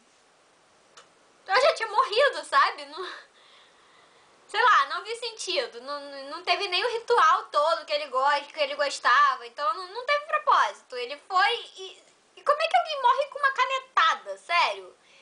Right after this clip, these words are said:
Sério, eu, eu me senti subestimada. Tipo, esses roteiristas tão me chamando de burra. Foi, foi o que eu pensei, né, nesse momento. E o final do Dexter eu achei patético, porque eu imaginava, na minha cabeça,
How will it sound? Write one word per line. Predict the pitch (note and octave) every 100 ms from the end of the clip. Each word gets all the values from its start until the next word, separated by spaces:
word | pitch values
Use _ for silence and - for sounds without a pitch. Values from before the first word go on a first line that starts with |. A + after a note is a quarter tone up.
| _ _ _ _ _ _ _ _ _ _ _
Sério, | - D4+ C4+ D#4 F4 F4+
eu, | F4+
eu |
me | G#4
senti | G#4+ G#4+ - F#4+
subestimada. | - F#4 G4+ - A4+ F#4+ G#3 G3+ A3
Tipo, | - _ _ -
esses | - D4
roteiristas | D#4+ D4+ D4 D4 D#4+
tão | E4+
me | E4
chamando | F4 D#4
de | F#4
burra. | B3+ G#3 F#3+ F3+
Foi, | D#3+ A#3 A3 A3+
foi | A#3+ A#3
o |
que | B3+
eu |
pensei, | A#3+ C4+ - - G#3 F3
né, | F3 F3
nesse | F#3+ G3 A3+
momento. | A3 A#3 E3 C3 - - - _ - - - -
E |
o | A#4+
final | D5 C#5+ C#5+
do | D5 C#5+
Dexter | A4 C5+ - D5 B4+
eu | A#4
achei | B4 B4
patético, | B4 C5+ E4 C4+ - - - -
porque | D4+ D#4 - E4 D#4 D4+ -
eu | D#4
imaginava, | F#4 G#4 A#4 F#4+ - F#4
na | F#4+
minha | B4+
cabeça, | - - - D4+ - - -